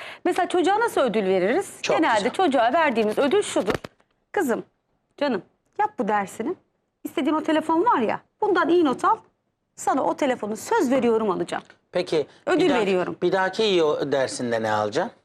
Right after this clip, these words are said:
Speaker 1: Bir şey almayacağım işte, bir tane alacağım.
Speaker 2: Bitişiklik ilkesi. Beyin, ondan onu birleştirdi. Bak.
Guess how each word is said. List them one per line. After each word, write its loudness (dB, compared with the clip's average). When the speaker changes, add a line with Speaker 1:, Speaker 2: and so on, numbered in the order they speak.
Speaker 1:
Bir -14
şey 0
almayacağım 2
işte, -2
bir 0
tane 0
alacağım. 0
Speaker 2:
Bitişiklik -4
ilkesi. -4
Beyin, -2
ondan 0
onu 0
birleştirdi. -4
Bak. -4